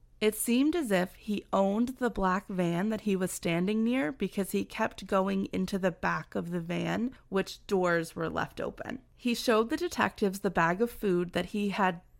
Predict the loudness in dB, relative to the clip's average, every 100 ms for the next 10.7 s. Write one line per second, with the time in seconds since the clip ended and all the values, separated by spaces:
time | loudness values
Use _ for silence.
0 | -8 2 4 4 2 2 2 2 0 -2
1 | -2 -2 -2 -4 -8 -20 -20 -2 2 4
2 | 4 2 0 -4 0 0 2 0 0 2
3 | 2 2 0 2 2 2 0 -2 0 0
4 | 2 2 4 0 -4 -6 -2 0 -2 -2
5 | -2 -2 -2 -2 -4 -2 -2 -2 0 2
6 | 2 0 -6 -14 -20 -12 -2 -2 0 2
7 | 2 2 0 2 2 0 -4 0 0 0
8 | 2 0 0 -2 -2 2 0 0 -4 -2
9 | -2 -2 -4 -4 -4 -4 -6 -4 -4 -2
10 | -4 -4 -6 -6 -4 -4 -4